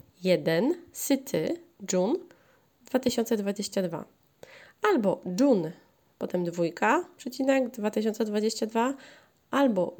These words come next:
June dwa, y, jeden Syty, to jest first, przecinek, dwa tysiące dwadzieścia dwa. Ja najczęściej korzystam, y, z tego, żeby czytać, że to się jest na przykład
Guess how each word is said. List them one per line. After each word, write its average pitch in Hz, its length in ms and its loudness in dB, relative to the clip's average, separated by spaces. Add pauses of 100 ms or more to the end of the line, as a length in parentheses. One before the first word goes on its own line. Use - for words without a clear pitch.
(140)
June 202 360 4 (340)
dwa, 180 440 -2 (800)
y, 185 160 6 (340)
jeden 156 360 -2 (280)
Syty, - 460 -6 (480)
to - 80 -10
jest - 140 -10
first, 302 460 0 (480)
przecinek, 269 640 0 (380)
dwa 220 140 -2
tysiące 202 340 -4
dwadzieścia 180 440 -6
dwa. 160 160 -10 (2000)
Ja 320 120 4
najczęściej 285 460 2
korzystam, 214 720 -2 (540)
y, - 20 -14
z - 80 -8
tego, 190 480 -4
żeby 175 500 -4
czytać, 170 320 -6
że - 60 -14
to - 140 -6
się - 120 -6
jest - 120 -10
na - 60 -8
przykład - 300 -10